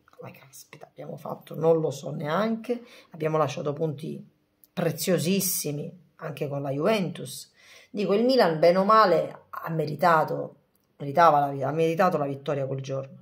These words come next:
A Juventus, ragazzi, gli abbiamo regalato due punti, due, un punto che abbiamo regalato. Abbiamo buttato proprio due punti al vento.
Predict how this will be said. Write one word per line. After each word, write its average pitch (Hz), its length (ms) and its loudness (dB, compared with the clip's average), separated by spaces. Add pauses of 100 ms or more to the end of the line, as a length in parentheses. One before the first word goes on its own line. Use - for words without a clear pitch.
(1000)
A 147 140 -12
Juventus, 151 760 -18
ragazzi, 135 420 -12
gli 143 60 -12
abbiamo 135 320 -10
regalato 139 440 -10
due 139 200 -12
punti, - 560 -18 (120)
due, 143 280 -8
un 143 200 -10
punto 151 420 -10 (240)
che - 80 -20
abbiamo 135 240 -10
regalato. 131 380 -12 (1400)
Abbiamo 170 260 4
buttato 185 540 4
proprio 156 720 4 (300)
due 175 200 4
punti 220 280 4
al 185 180 8
vento. 151 640 2